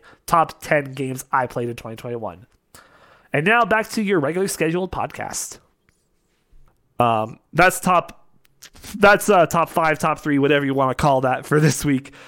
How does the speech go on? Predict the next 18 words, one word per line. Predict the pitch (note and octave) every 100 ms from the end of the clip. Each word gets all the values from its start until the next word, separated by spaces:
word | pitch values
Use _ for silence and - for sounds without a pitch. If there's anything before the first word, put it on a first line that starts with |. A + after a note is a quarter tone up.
| -
Moving | - E3 F3+
on | F3 D#3
to |
This | D#3 D#3+
Week | F3+
in | D3+
Gaming | D#3 D3+
History. | E3+ F3 - C#3+ G#2 -
Here's | C#3+ D3
what | C3+
happened | D3 C#3+ C#3+
in | C#3+
the |
past, | C#3 D3+ C#3+ C3 - - - - - -
uh, | A2+ A#2 A2+ - _ - _ - - -
this | C#3+ C#3 - - -
upcoming | C#3 - E3 D3+
week. | G3+ D3+